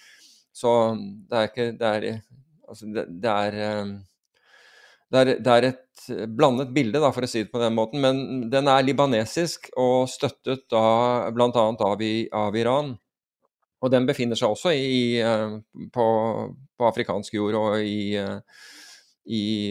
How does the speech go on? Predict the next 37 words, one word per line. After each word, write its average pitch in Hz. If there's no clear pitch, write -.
eh, 98
ja, 101
nord 107
til 117
mellom, 92
eh, 87
til, 117
til 113
Sentral-Afrika, 98
så 104
dukker 110
de, 98
disse 113
kara 104
opp 104
også. 107
Så, 120
eh, 107
det 147
er 175
mye 156
som 185
skjer 139
på 143
det 143
afrikanske 127
kontinent, 143
og, 135
mm, 135
Vesten 170
virker 113
som 120
den 143
blir 123
overrasket 104
hver 117
gang, 107